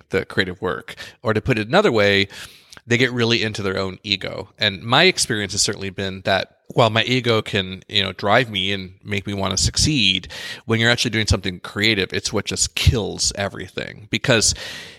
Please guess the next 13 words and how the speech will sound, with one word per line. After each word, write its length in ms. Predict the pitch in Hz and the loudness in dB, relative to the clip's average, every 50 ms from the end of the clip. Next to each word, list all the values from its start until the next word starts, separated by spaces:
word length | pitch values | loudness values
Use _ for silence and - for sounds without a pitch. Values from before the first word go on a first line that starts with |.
| - _ - | -20 _ -2
whenever 300 | 123 135 156 190 190 190 | 2 4 6 6 6 6
you're 140 | 143 117 | 6 6
writing 240 | 113 110 107 113 110 | 6 6 4 4 2
something, 640 | - - 117 98 - - 107 101 98 95 95 95 - | 2 2 2 2 0 -2 -2 -2 -2 -2 -4 -8 -8
the 120 | - 113 107 | -6 -8 -6
first 560 | - - 113 107 101 95 - - - - - - - | -2 0 0 0 2 2 0 0 0 -2 -6 -8 -8
one 380 | 117 107 107 101 98 98 101 98 | -6 -2 0 2 2 0 0 -2
to, 420 | - - 95 90 90 92 92 - | -2 0 0 0 0 -2 -4 -6
you 100 | - 107 | -8 -8
know, 160 | 98 92 90 - - _ _ _ - - - 50 - - | -8 -8 -8 -10 -12 _ _ _ -20 -20 -18 -16 -14 -10
twenty 260 | - - 117 104 98 | -6 -2 -2 -2 -2
drafts 560 | 92 104 98 95 90 92 95 - - - - - - | -2 -2 0 0 0 -2 -2 -2 -2 -4 -4 -4 -4
are 280 | 110 101 98 95 92 | -4 -2 -4 -4 -6